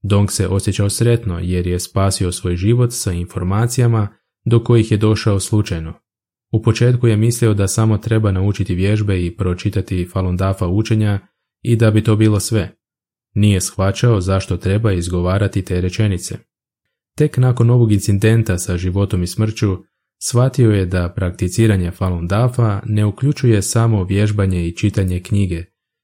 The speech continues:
Važan dio učenja je kultiviranje karaktera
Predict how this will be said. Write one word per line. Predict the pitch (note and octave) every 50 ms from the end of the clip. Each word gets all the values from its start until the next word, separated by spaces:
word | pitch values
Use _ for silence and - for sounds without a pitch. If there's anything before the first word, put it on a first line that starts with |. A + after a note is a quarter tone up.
| _ _ _ -
Važan | G2 G2+ G2 G2+ F#2+ G2 F#2 F2+
dio | F#2+ G2+ F#2+ F2
učenja | F2 F#2+ A2 A#2 - B2 A#2 A2+ A2 G#2
je | G2 F#2 F2 F2+ F2+ F2 E2+ -
kultiviranje | - - F2+ F2 - F#2 F2+ F#2+ F#2+ F#2 F2 F2 E2+ F2
karaktera | - - F2+ F#2 G2+ A2+ - - A#2+ A2+ A2 G#2